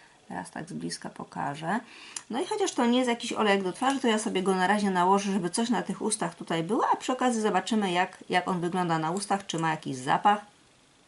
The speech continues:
i tak dalej. Oj, ma zapach. Słodki, owocowy, wydaje mi się, że taki truskawkowy, ale Crushed Ice, zero jeden Crushed Ice, tak się nazywa, więc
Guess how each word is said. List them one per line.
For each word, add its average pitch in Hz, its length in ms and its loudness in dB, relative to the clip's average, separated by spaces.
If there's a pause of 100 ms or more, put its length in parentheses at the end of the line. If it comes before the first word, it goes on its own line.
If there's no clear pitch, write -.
(600)
i 185 60 -12
tak 180 140 -4
dalej. 196 260 -2
Oj, 208 180 2
ma 208 200 4
zapach. 165 400 -4 (400)
Słodki, 233 500 -2
owocowy, 196 720 -2
wydaje 196 280 0
mi 262 60 -4
się, 339 100 -4
że 370 60 -8
taki 381 220 -6
truskawkowy, 180 1000 -6
ale 185 580 -2 (260)
Crushed 220 380 -2 (260)
Ice, - 240 -12
zero 233 240 -2
jeden 202 320 -2
Crushed 175 420 -8 (220)
Ice, - 120 -12
tak 165 160 -10
się - 120 -8
nazywa, 170 460 -4
więc 180 240 -6